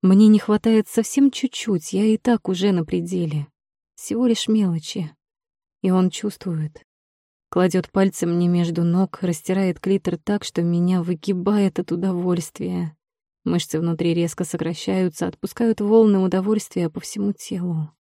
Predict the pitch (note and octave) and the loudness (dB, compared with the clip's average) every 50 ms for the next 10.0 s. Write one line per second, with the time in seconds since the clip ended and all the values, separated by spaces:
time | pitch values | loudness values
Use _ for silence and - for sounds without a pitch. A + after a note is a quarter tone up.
0 | _ _ _ _ _ _ _ _ _ _ _ _ _ _ _ _ _ - - - | _ _ _ _ _ _ _ _ _ _ _ _ _ _ _ _ _ -8 -4 -4
1 | F3+ - - - F#3 F3 F3 E3 - E3 - - F#3+ F3 F3 - G#2+ G#3 - - | -4 -4 -4 -4 -2 -2 0 0 -2 -4 -2 -2 -2 -2 0 0 -2 -2 -4 -6
2 | - _ _ - - - - F#3 F3+ F#3+ F#3+ G3 - F3 E3 E3 - - F#3 F3+ | -14 _ _ -16 -10 -4 -2 0 2 2 2 0 0 0 -2 -2 -2 -2 -2 -2
3 | F3 - E3+ F3 F3 F3 F#3+ G3 F#3 F3 D#3 F3+ E3+ D#3+ E3 D3+ D3 - - - | -2 -2 -2 -2 -2 0 0 0 0 0 0 -2 -2 -2 -4 -6 -8 -10 -14 -20
4 | - _ _ _ _ _ _ _ _ _ - - - - F#3+ F3+ F3+ F3+ F3 E3 | -20 _ _ _ _ _ _ _ _ _ -12 -6 -2 0 2 4 4 2 2 0
5 | E3 F#3 E3 - - F#3 F3+ F3+ F#3 F3+ - - - F3+ F3 - F3+ F3 F3 F3 | 0 -2 -2 0 0 2 2 2 2 0 -2 -4 -6 -6 -4 -2 -2 0 0 2
6 | F#3 G3+ G3 F3+ D#3+ - - F3 E3+ E3 D#3 - - E3+ E3 E3 E3 E3+ D#3 C#3+ | 2 2 2 0 0 -2 -4 -2 -2 -2 -2 -4 -4 -4 -2 -2 -2 -4 -4 -6
7 | - - - - - _ _ _ _ _ _ _ _ _ _ - - F#3+ F#3+ - | -8 -10 -18 -20 -20 _ _ _ _ _ _ _ _ _ _ -4 0 0 0 2
8 | - A3+ A3+ - - - - - G#3 G3 G#3 G#3+ - - G#3 A3 A#3 - - - | 2 2 2 0 -2 -6 -4 -2 0 2 2 0 0 -2 -2 -2 -2 -2 -2 0
9 | - A3+ G3+ F#3+ F3+ F3 E3 F3 F#3 F3+ - - - - - F#3 E3+ E3+ D#3 | 2 2 4 4 2 0 0 -2 -6 -6 -8 -10 -10 -6 -4 -2 -2 -2 -4